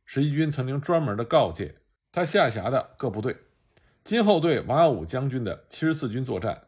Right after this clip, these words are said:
要特别的注意。他们将七十四军称之为“虎部队”。一提起“虎部队”，日军将领无不高度重视，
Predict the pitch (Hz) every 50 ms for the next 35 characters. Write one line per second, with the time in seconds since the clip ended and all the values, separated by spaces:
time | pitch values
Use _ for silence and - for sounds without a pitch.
0 | _ _ - 110 101 - - - 127 - - 76 73 78 73 69 71 - _ _
1 | _ _ _ _ _ _ _ _ _ _ _ _ _ _ _ _ _ _ - 185
2 | 185 180 185 180 175 - - 202 196 196 180 - 156 104 85 117 120 113 - _
3 | _ _ _ _ _ - 147 147 139 135 143 104 87 82 90 80 - _ _ _
4 | _ 87 73 - 92 95 95 90 - - _ _ _ _ _ _ _ _ _ _
5 | _ _ _ _ _ _ _ _ _ _ - 220 240 175 - - 202 190 220 208
6 | 147 - 110 - - - 110 110 120 107 - - _ _ _ _ _ _ - 160
7 | 151 156 170 147 160 135 98 85 76 78 101 131 123 101 - 117 101 92 92 87
8 | 107 95 76 - - -